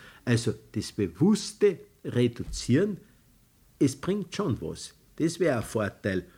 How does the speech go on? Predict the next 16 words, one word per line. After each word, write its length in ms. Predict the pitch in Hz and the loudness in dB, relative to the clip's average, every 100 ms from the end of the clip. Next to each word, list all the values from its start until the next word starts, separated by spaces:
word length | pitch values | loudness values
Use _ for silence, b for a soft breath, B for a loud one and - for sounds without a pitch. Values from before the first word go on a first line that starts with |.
| b | b
für 400 | - - 147 151 | -2 4 4 4
unser 360 | 120 113 117 - | 0 0 -2 -2
Immunsystem. 800 | 104 101 101 - 98 - 101 101 | -2 0 -2 -4 -8 -2 0 0
Und 160 | 104 131 | 2 2
da 80 | |
kann 240 | 139 143 143 | 2 0 0
ich 100 | 131 | 2
hineingehen 580 | 135 135 185 170 165 - | 0 0 -2 -2 -4 0
und 320 | 151 139 - | -2 -2 -2
Tees 500 | 156 220 180 - - B B | -2 2 0 -2 -14 B B
verwenden. 680 | - 127 104 101 95 95 - B B | 0 2 2 0 -2 -8 -12 B B
Und 240 | 127 117 147 | 0 2 2
da 80 | 185 | 0
kann 220 | 165 170 | -2 -2
man 140 | 156 | 0
in 240 | 151 143 | 0 -2